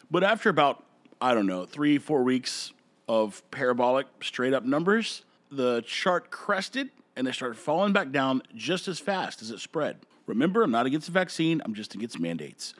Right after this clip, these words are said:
So the numbers started falling back down. And eventually, they've now leveled back off to very, very negligible, small. We're talking four to fifteen cases per day now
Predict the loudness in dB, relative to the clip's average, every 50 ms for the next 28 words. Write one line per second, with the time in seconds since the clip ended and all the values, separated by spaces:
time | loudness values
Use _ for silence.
0 | -20 -20 _ _ _ _ _ -2 2 4 4 4 2 2 0 0 2 2 2 2
1 | 2 0 0 0 0 0 0 -2 0 0 2 2 2 2 4 2 2 2 0 0
2 | 0 0 0 -2 -8 -16 _ _ _ _ _ -6 -2 0 0 0 4 4 6 6
3 | 6 4 4 2 2 2 2 0 0 -2 0 0 2 2 4 4 4 4 4 4
4 | 4 2 2 2 2 2 0 0 0 0 0 0 0 -2 -4 -6 -8 -8 -6 -4
5 | -4 0 0 0 2 2 2 2 2 2 2 2 2 2 2 2 0 -2 -4 -6
6 | -8 -10 -8 -8 -8 -6 -2 2 2 2 2 0 -2 -2 0 0 0 0 -2 -6
7 | -6 -6 -4 -2 0 2 2 2 2 0 -2 -2 -4 -4 -4 -4 -2 0 2 2
8 | 4 4 4 4 2 2 0 -4 _ -2 -2 -2 -2 -2 -4 -10 -10 -4 -2 -2
9 | 0 2 2 2 2 2 0 -2 -4